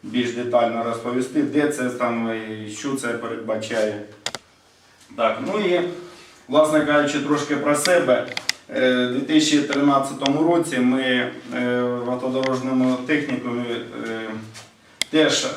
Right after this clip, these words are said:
організували, е, туристичний клуб, назвали його "Заманили".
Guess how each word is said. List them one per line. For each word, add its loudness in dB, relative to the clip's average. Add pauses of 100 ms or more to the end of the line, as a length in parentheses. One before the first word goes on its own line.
організували, 4 (720)
е, -4
туристичний -2
клуб, 0 (220)
назвали 4
його 2
"Заманили". 2